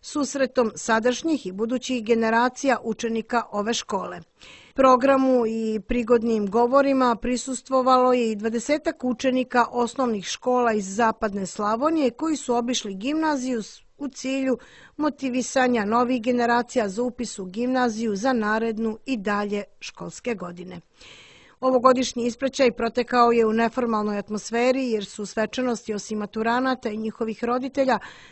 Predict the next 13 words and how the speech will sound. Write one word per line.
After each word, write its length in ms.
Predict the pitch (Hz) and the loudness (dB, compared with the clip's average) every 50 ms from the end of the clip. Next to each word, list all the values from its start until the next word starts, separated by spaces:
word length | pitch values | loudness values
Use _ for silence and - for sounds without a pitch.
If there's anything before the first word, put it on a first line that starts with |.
| - _ | -16 _
prisustvovali 920 | - 302 294 240 277 277 - - 285 285 269 277 269 262 254 254 240 226 | -4 -2 -2 -2 -2 -6 -6 -2 0 2 4 4 6 4 4 2 0 -2
i 60 | 220 214 | -2 -2
drugi 360 | 214 277 330 294 233 208 208 | -2 -2 -2 -2 -2 -2 -2
učenici 540 | 233 226 - 285 269 262 262 233 - - 208 | -2 -2 -2 -2 0 0 -2 -2 -4 -4 -2
i 80 | 190 | 2
nastavni 600 | 285 254 240 240 233 - - 269 254 254 254 247 233 | 2 4 4 2 0 -2 -2 -2 0 0 0 -2 -2
personal 640 | - 220 208 - - 214 190 196 208 220 220 214 - - | -4 -8 -10 -8 -8 -6 -4 -2 -2 -2 -2 -2 -4 -6
škole. 520 | - - - - 285 269 226 196 180 165 - _ - - - - - - _ - | -10 -8 -2 0 2 2 2 0 -4 -8 -12 _ -20 -20 -20 -20 -20 -20 _ -2
Direktor 520 | 208 254 247 240 240 - - - 226 202 | 2 4 4 4 4 2 -2 -4 -4 -4
protojerej 540 | - - 226 226 - 240 233 233 233 226 220 | -4 -6 -6 -4 0 0 2 4 4 2 0
Stavrofor 600 | - - - 233 226 226 220 170 - - 220 214 - | 0 -2 -2 -2 0 0 -2 -4 -4 -6 -8 -8 -8
Slobodan 600 | - - - 240 226 214 226 220 202 208 185 185 - _ - | -12 -8 -4 -4 -2 -2 -2 -2 -2 -2 -4 -4 -8 _ -6
Lalić, 520 | 190 190 180 180 220 277 277 - - - | -4 -2 -2 -2 -2 -4 -4 -6 -10 -16